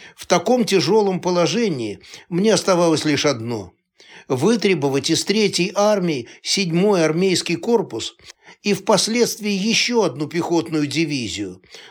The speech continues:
дабы хоть сколько-нибудь уравновесить мои силы с силами противника. Как бы то ни было, я успел построить фронт армии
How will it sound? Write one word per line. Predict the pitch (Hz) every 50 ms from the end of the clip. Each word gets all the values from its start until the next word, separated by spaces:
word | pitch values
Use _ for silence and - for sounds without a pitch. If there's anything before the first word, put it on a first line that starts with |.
| - -
дабы | 170 160 220 233 214 214 202
хоть | - 220 226 -
сколько-нибудь | - - - - 262 247 208 175 196 185 170 160 147 131 135 131 - - - - - -
уравновесить | 165 165 185 185 165 180 185 180 180 185 180 160 - 160 143 135
мои | 156 156 156 156 143
силы | - - 214 214 196 165 143 127 - - - - _
с | - -
силами | - - - 170 160 147 139 135 135 139
противника. | - - 143 - - - 147 123 101 107 104 98 - 92 98 - _ _ _ _ _ _ _ _ _ _ _ - - - - _
Как | - 240 262 226
бы | 233 254 196
то | - 240
ни | 226 220 220 208
было, | 180 196 196 180 180 180 175 - _ - - _
я | - 160 151 233 247
успел | 247 226 - - - 240 240 233 220
построить | 180 208 185 - - - 214 214 208 208 185 -
фронт | - - 190 202 202 190 180 -
армии | 185 180 180 175 165 160 165 165 165